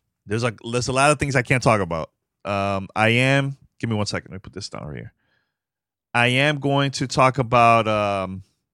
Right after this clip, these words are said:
you know, the, the quick resume, loading time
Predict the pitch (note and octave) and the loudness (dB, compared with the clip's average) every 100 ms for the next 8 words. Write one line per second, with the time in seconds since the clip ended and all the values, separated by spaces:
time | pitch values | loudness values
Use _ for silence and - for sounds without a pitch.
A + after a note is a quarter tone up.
0 | _ _ _ _ _ _ _ _ - - | _ _ _ _ _ _ _ _ -20 -8
1 | A2 G#2+ G2 F#2+ F2+ F#2 C#3 C3 B2 A2+ | -2 0 2 0 0 -2 0 2 0 0
2 | B2 B2 A#2 G#2+ A2+ A#2 A2+ A#2+ A2+ G#2+ | 0 0 -2 0 0 0 -2 -4 -2 0
3 | G#2+ G#2 G#2+ | -2 -4 -8